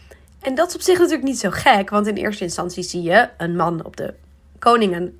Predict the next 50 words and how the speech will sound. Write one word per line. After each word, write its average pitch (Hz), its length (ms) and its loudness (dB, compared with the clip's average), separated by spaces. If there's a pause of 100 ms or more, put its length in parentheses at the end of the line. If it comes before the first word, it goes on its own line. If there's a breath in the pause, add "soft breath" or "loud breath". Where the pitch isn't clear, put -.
en 185 280 -4
een 185 180 -8
vrouw 147 460 -12
op 180 100 -10
de 190 100 -10
koninginnen. 196 500 0 (720 loud breath)
Maar 330 300 4
ik - 100 -10
denk 302 160 -2
dat 294 100 -12
er 302 80 -4
best 254 180 -4
wel 392 120 0
wat 311 200 -4
vrouwen 247 360 0
zijn 220 200 0
die 202 160 -4
eigenlijk 202 520 -6
meer 208 600 -2 (400)
koningsenergie 185 1200 -4 (280)
in 196 200 0
zich 185 220 -6
hebben. 185 360 -2 (420 loud breath)
En - 120 -2
misschien 349 260 2
ook 202 100 -2
wel 185 120 0
meer 180 160 -4
mannen 190 280 2
die 175 160 -2
ook 180 120 -8
wel 175 80 -6
meer 170 200 -6
koninginnenenergie 170 840 -4
in 165 140 -6
zich 175 180 -12
hebben. 160 200 -8
Dus 202 80 -8
ik 226 100 -10
dacht, 240 240 -4
laat 247 180 0
ik - 60 -10
het 262 140 -4
hebben 220 260 0
over 202 200 -4
het 185 100 -8
verschil 220 340 -2
tussen 170 240 -10
die 156 80 -12
twee. - 300 -14